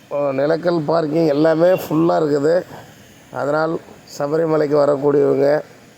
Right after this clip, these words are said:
நான் மி-, மறுபடியும், மறுபடியும் சொல்றேன், போதுமான அளவுக்கு பிஃபோரா வாங்க. இந்த பாருங்க, வண்டி உள்ள பாருங்க, என்ட்ரன்ஸ் எவ்வளோ வண்டி உள்ள போய் நிக்குது பாருங்க. மேலே பார்க்கிங் கிரவுண்டு ஒரு அப்படியே நிரம்பி வழியுது உள்ள எல்லாமே பார்த்தீங்கன்னா.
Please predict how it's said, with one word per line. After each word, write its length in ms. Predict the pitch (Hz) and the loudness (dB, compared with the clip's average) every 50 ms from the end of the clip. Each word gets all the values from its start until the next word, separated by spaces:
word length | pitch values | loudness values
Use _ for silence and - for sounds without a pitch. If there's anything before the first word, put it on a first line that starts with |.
| - - | -16 -12
நான் 160 | 131 135 131 | -8 -6 -4
மி-, 260 | 127 127 131 135 139 135 | -4 -2 -2 -2 -2 0
மறுபடியும், 360 | 127 131 139 143 147 139 135 | 0 0 0 0 0 0 0
மறுபடியும் 360 | 135 135 139 147 147 147 - | 0 0 0 0 0 0 0
சொல்றேன், 260 | 143 135 143 156 170 - | 0 0 -2 -4 -4 -4
போதுமான 500 | 147 147 156 165 175 170 165 160 160 151 | -2 0 0 0 0 0 0 0 0 0
அளவுக்கு 380 | 143 143 143 151 147 135 135 | 0 0 0 -2 -2 -2 -4
பிஃபோரா 340 | 135 131 - 151 151 156 151 | -4 -4 -4 -2 -2 0 0
வாங்க. 440 | 143 135 127 123 127 131 131 135 - - - - - - - - - - - - - - - - - - - | 0 0 -2 -2 0 0 0 0 0 -4 -8 -18 -20 -20 -20 -20 -20 -20 -20 -20 -20 -20 -20 -20 -20 -16 -12
இந்த 160 | - 131 131 | -10 -8 -6
பாருங்க, 200 | 139 139 139 139 | -4 -4 -2 -2
வண்டி 200 | 135 139 143 151 | -2 -2 0 0
உள்ள 280 | 160 151 143 151 156 165 | 0 0 0 0 0 0
பாருங்க, 380 | 143 139 147 143 135 147 165 170 156 147 | 0 0 -2 0 0 0 0 0 0 -2
என்ட்ரன்ஸ் 380 | 147 147 156 151 147 - - 127 - - - - - - - | -2 -2 -4 -4 -4 -4 -6 -8 -8 -10 -16 -18 -18 -14 -10
எவ்வளோ 220 | - 139 143 151 151 | -6 -4 -4 -2 -2
வண்டி 220 | 147 143 147 151 | -2 0 0 0
உள்ள 160 | 147 147 147 | 0 0 0
போய் 240 | 143 131 135 147 151 | 0 0 0 0 0
நிக்குது 260 | 143 143 135 139 131 | 0 0 0 0 0
பாருங்க. 360 | 120 127 123 123 120 117 110 113 - - - - - - - - - - - _ _ - | 0 -2 -2 0 0 0 -2 -2 -6 -14 -20 -20 -20 -20 -20 -20 -20 -20 -20 _ _ -12
மேலே 220 | - 139 151 160 160 | -8 -6 -4 -4 -4
பார்க்கிங் 460 | 147 147 151 156 160 160 160 156 147 | -2 -2 -2 -2 0 0 0 0 2
கிரவுண்டு 200 | 147 147 147 147 | 2 2 2 2
ஒரு 220 | 156 143 135 139 131 | 2 2 2 2 2
அப்படியே 360 | 123 127 131 147 160 147 143 | 2 0 0 -2 0 0 0
நிரம்பி 320 | 143 151 165 170 165 170 | 2 2 0 0 0 0
வழியுது 460 | 170 156 143 147 156 156 151 139 131 | 2 2 2 2 2 0 0 0 0
உள்ள 320 | 131 123 127 131 139 139 135 | -2 -2 -2 -2 0 0 0
எல்லாமே 300 | 135 135 135 135 135 143 | 0 0 0 0 0 0
பார்த்தீங்கன்னா. 540 | 139 127 131 127 123 127 127 127 131 135 | 0 0 -2 -4 -4 -4 -4 -2 -2 -4